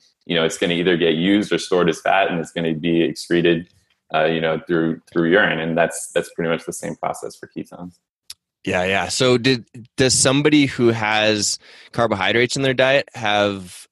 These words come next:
Speaker 2: a similar effect as far as blood ketones level, or do you know what the difference is?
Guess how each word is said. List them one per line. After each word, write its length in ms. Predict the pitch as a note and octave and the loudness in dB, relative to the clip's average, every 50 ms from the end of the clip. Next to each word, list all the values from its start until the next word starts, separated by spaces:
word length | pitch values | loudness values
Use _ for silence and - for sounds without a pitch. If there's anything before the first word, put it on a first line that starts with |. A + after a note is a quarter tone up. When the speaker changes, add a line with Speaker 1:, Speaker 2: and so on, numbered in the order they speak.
| - | -4
Speaker 2:
a 120 | F#2+ G2 F#2+ | -4 -4 -2
similar 800 | - - - - A#2 A2 A2+ A2+ A2+ A2+ A2 A2 A2 G#2+ G#2+ G2+ | -2 -4 -2 -2 0 0 0 2 2 2 2 2 2 2 0 0
effect 460 | - - - - - G#2 A#2 - - | -2 -6 -6 -4 -2 -2 -2 -4 -8
as 100 | G#2+ F2+ | -12 -8
far 200 | - - G2+ G2+ | -4 0 0 2
as 80 | G2 F2+ | 2 2
blood 220 | - G2+ G2+ G2 | 0 0 -2 -2
ketones 380 | - - A#2+ - C#3 B2+ B2+ A#2+ | -2 -6 -4 0 0 0 0 2
level, 200 | C3 C3 C3 C3+ | 0 0 2 2
or 180 | C3+ B2 A2 G#2 | 4 4 4 2
do 140 | F#2+ F#2 G2+ | 0 0 0
you 60 | G2+ | 2
know 100 | G2+ F#2+ | 2 2
what 140 | F#2+ F#2+ - | 0 0 -2
the 80 | F#2+ | -4
difference 340 | F2+ F2+ F#2 - A2 G#2+ - | -2 -2 -2 -2 -2 -2 0
is? 220 | B2 B2+ C3 - | -2 -2 -2 -6